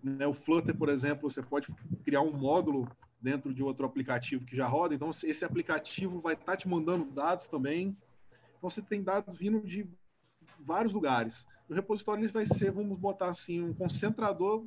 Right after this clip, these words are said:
dessas informações, e é ele que vai te, te, te, é, é pra ele que você vai pedir essas informações. De onde que ele vai buscar, o problema é dele, ele que vai ter que se virar.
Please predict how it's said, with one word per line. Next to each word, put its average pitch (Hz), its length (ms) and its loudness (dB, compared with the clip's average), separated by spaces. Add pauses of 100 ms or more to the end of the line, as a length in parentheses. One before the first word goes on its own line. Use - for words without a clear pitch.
(120)
dessas 185 260 -4
informações, 190 920 0 (580)
e 285 80 0
é 170 100 4
ele 190 260 6
que 233 120 -8
vai 214 220 0
te, - 200 -6 (400)
te, 196 360 -6
te, 190 440 -8
é, 165 240 -4
é 156 40 -2
pra 220 400 0
ele 233 220 6
que 254 80 -8
você 220 240 0
vai 208 140 0
pedir 202 240 -2
essas 196 220 -2
informações. 208 840 0 (640)
De 156 200 4
onde 277 280 8
que 254 80 2
ele 196 120 4
vai 165 180 2
buscar, 143 640 0 (420)
o - 40 -20
problema 151 400 2
é - 20 4
dele, 175 400 6
ele 196 220 6
que 254 120 -2
vai 185 120 2
ter 165 120 0
que - 100 -6
se 170 100 -4
virar. 147 340 0